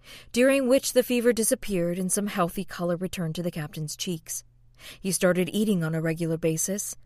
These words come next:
and his mood improved significantly. On day ten, he asked, demanded, to bathe, then to be taken to the main deck, because he was sick of staying inside.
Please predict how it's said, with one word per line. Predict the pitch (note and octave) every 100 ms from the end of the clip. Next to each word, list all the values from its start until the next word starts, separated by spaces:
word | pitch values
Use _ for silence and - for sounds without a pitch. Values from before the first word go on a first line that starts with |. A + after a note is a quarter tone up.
| _ _ _
and | F3 F#3
his | E3+
mood | G3+ A#3 B3+
improved | A#3 - G#3 G3
significantly. | G#3 F#3 F3+ E3 E3 F3+ D#3 D#3 - _ - _ - - -
On | F3 F3
day | E3+ D#3+
ten, | - A#3 F3 D#3
he | F3
asked, | E3+ E3 - - - _ _ _
demanded, | - E3 F3+ G#3 D#3+ D#3 D#3+ - _ _
to | -
bathe, | F3 G3+ D#3+ D3 - - _ - _ - _ -
then | F3 G3 G3+
to |
be | A3+
taken | A3+ F#3 F3 E3+
to | E3+
the |
main | E3+ E3 E3
deck, | G#3 G3 - - - - - -
because | G#3 G#3 G#3+
he | A3
was | G3+
sick | - A#3 -
of | F#3
staying | - D#3+ D#3+
inside. | E3+ - E3+ D#3 D3